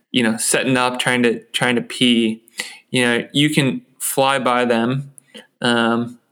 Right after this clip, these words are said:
and you can take your water bottle and put it in your hand, like, where, where you'd be peeing from. And you can give that thing a big squirt as you pass by, <laughs> and it'll <laughs>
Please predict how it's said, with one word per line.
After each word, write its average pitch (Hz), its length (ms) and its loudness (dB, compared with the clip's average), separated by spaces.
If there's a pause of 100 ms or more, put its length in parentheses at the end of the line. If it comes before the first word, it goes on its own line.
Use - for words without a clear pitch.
(240)
and 123 220 0
you 123 60 0
can 127 120 0
take 127 160 -2
your 123 100 2
water 117 340 2
bottle 117 280 2
and 110 100 -4
put 123 140 0
it 113 120 2
in 117 60 -2
your 117 120 -2
hand, 113 600 0 (420)
like, 117 160 -6
where, 117 420 2
where 117 320 0
you'd 117 220 2
be 113 120 2
peeing 117 420 -2
from. 113 380 0 (340)
And 123 100 -2
you 127 60 0
can 131 100 2
give 127 140 4
that 127 120 2
thing 127 140 0
a 120 60 2
big 113 200 2
squirt - 460 0
as 117 140 0
you 120 120 2
pass 117 300 -2
by, 113 340 2 (220)
<laughs> - 140 -6
and 139 920 0
it'll 123 340 2 (760)
<laughs> - 0 -